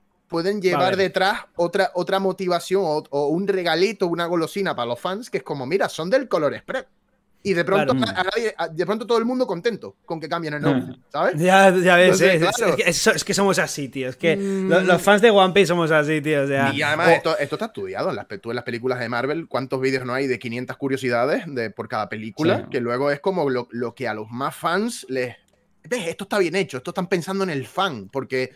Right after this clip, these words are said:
Speaker 2: Claro.
Speaker 1: hay cambios, pero están hay cambios justificados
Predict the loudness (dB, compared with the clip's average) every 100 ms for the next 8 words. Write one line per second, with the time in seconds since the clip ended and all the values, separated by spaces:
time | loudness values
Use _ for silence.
0 | _ -12 -10 -4 -2 0 0 -2 -4 -2
1 | -2 -4 -2 -2 -2 -10 _ _ -6 -2
2 | -2 0 0 -2 -4 -10 -8 -2 -2 0
3 | -2 -4